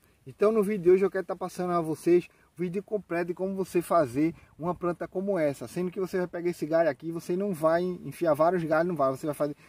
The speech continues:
cada galho em um vaso. Beleza? Então hoje a gente vai aprender como fazer, é, esse tipo de estaquia. Tá bem bonita mesmo. Essa, essa estaquia da jabuticabeira aqui, gente, ela é muito parecida com a pitangueira.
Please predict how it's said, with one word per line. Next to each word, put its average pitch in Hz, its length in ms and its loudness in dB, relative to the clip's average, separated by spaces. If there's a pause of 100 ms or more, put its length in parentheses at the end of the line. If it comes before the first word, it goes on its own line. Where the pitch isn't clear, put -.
(140)
cada 185 300 2
galho 160 360 4 (340)
em 160 160 -2
um 214 120 0
vaso. 104 340 0 (400)
Beleza? 147 400 2
Então 180 320 0
hoje 196 260 6
a 185 40 4
gente 175 160 0
vai 170 120 4
aprender 160 420 0
como 190 200 -6
fazer, 143 560 0 (420)
é, 117 840 -10 (320)
esse 135 240 -6
tipo 160 260 -8
de 147 120 -2
estaquia. 156 640 0 (220)
Tá 135 100 -2
bem 160 180 0
bonita 175 460 2
mesmo. 165 480 4 (340)
Essa, 143 200 -4 (260)
essa 170 220 -4
estaquia 175 320 -2
da 160 120 2
jabuticabeira 156 720 -2
aqui, 165 280 -4
gente, 131 340 -4
ela 139 260 4
é 143 200 4
muito 180 420 0
parecida 185 500 -2
com 180 140 -4
a 170 60 -2
pitangueira. 151 580 -2